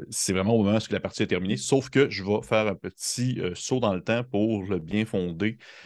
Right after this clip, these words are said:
Donc, euh, de, de pas, euh, tu sais, je vais pas vous faire faire votre huit heures de sommeil puis vous décrire pendant huit heures qu'est-ce que vous faites, là, quand vous dormez. Fait qu'un petit, euh, jump, cut dans le temps. On se retrouve trente ans plus tard. La pyramide est tombée. Non, c'est pas vrai. <laughs> Vous êtes tous faire vos faces de genre,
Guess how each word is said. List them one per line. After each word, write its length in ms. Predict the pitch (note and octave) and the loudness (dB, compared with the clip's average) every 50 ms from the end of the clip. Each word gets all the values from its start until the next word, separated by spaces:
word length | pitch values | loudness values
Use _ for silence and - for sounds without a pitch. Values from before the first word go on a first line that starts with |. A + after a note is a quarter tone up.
| - _ _ | -20 _ _
Donc, 320 | - F#2 F#2 F#2 _ - F#2+ | 0 0 0 -2 _ 0 2
euh, 320 | F2+ F2+ F2 E2+ E2+ E2 | 2 2 2 2 0 -2
de, 180 | D#2+ D#2 F2+ F2 | -2 -4 -8 -8
de 180 | D#2 D#2+ F2 | -6 -6 -6
pas, 200 | E2 - _ G#2 | -8 -2 _ 0
euh, 300 | G#2 G#2 F#2+ F2+ E2 E2+ F2 - _ | 2 2 2 -2 -4 -6 -10 -16 _
tu 160 | - - F2+ | -6 -6 -6
sais, 80 | E2 - | -6 -4
je 60 | - | -8
vais 80 | - | -10
pas 120 | - - F2 | -8 -8 -10
vous 120 | F2 F#2 | -10 -10
faire 200 | F2 - G2+ E2+ - | -6 -4 -4 -4 -2
faire 140 | - G2 | -4 -4
votre 220 | F2+ E2+ E2+ - - | -4 -4 -8 -10 -10
huit 120 | - E2+ - | -8 -4 -2
heures 120 | F#2+ F#2+ | 0 0
de 60 | F2+ | 0
sommeil 400 | E2+ - - E2+ E2+ F2 F2+ F#2 | -2 -4 -6 -6 -6 -6 -6 -6
puis 160 | F2+ - - | -8 -10 -16
vous 80 | F2 F2 | -16 -8
décrire 340 | D2+ F2+ E2 - - F#2+ F#2 | -8 -8 -8 -4 -4 -4 -4
pendant 200 | F#2 F2 E2+ E2+ | -4 -6 -6 -8
huit 180 | E2 E2 E2 | -8 -8 -6
heures 140 | F2 F2+ F2 | -6 -6 -6
qu'est-ce 160 | F2 E2+ - | -8 -14 -14
que 60 | _ D#2+ | _ -16
vous 60 | D2+ | -16
faites, 300 | - - - - - - | -6 -6 -6 -6 -6 -12
là, 80 | F#2 F2 | -14 -10
quand 100 | - F2 | -10 -10
vous 100 | E2+ E2+ | -10 -6
dormez. 380 | D#2+ F2+ E2 E2+ G2+ C3+ D#3+ - _ - - - - - - - - _ - _ _ - - - | -4 -4 -2 0 -2 -2 -2 -4 _ -20 -20 -20 -20 -20 -20 -20 -20 _ -20 _ _ -12 -12 -10
Fait 120 | F#2+ G2 - | -10 -10 -6
qu'un 200 | - F#2+ F#2 F#2 | -4 -4 -4 -2
petit, 500 | - - G#2+ - - - B2 C3 C#3 A2+ | 0 0 -2 0 0 0 4 6 6 6
euh, 120 | G#2 F2 F2 F2 | 6 4 0 -2
jump, 400 | F2+ G2 D3+ F3+ A#3 A#3+ C#3+ - - - - _ | 4 6 6 6 6 4 -2 -8 -10 -18 -20 _
cut 140 | - - D#3 D#3+ E3 - - - - | -4 2 2 2 2 2 -6 -16 -6
dans 200 | - A2 A2+ A#2 | 0 0 2 4
le 140 | A2 F#2+ F2+ | 4 2 0
temps. 300 | - - C3 C3+ - - - _ | 0 0 0 0 0 -2 -4 _
On 100 | - B2 | -4 -4
se 100 | C3 - | -4 -2
retrouve 600 | - D#3+ D3 C#3 C#3+ - E3+ F#3+ G#3 G#3 G3 - - _ _ _ _ _ _ _ _ _ | 2 2 2 2 2 0 2 2 2 0 -2 -6 -20 _ _ _ _ _ _ _ _ _
trente 300 | _ - - E3 E3 - | _ -4 0 0 0 2
ans 100 | G3+ F#3+ | 0 -2
plus 160 | F#3 - - - | -2 -6 -18 -2
tard. 520 | - G#2+ E2+ D#2+ - - - - - - _ _ _ _ - | 0 2 2 2 -2 -6 -8 -12 -20 -20 _ _ _ _ -16
La 40 | - | -8
pyramide 340 | - - G#2 G#2 A#2 C3+ B2+ | 0 4 4 4 4 4 2
est 80 | A2+ - | 2 2
tombée. 240 | - G2+ F#2 - - | 2 -2 -2 -2 -4
Non, 80 | G2 | -8
c'est 80 | G2 - | -2 0
pas 100 | F#2 F#2+ | 0 0
vrai. 160 | - - G#3+ | 0 -2 -6
<laughs> 80 | - - | -2 4
Vous 120 | D#3 G3 | 6 6
êtes 100 | F#3+ G3 | 6 6
tous 200 | - B3 G#3 F3+ | 4 4 4 4
faire 320 | G3+ D3 D#3 A3+ G#3 G#3 | 4 8 8 10 10 10
vos 120 | F3+ D#3+ - | 10 8 8
faces 260 | - - - E3 C#3+ | 10 8 8 10 10
de 100 | C#3 B2+ | 8 8
genre, 220 | A#2+ A#2+ - C#4+ | 8 8 10 10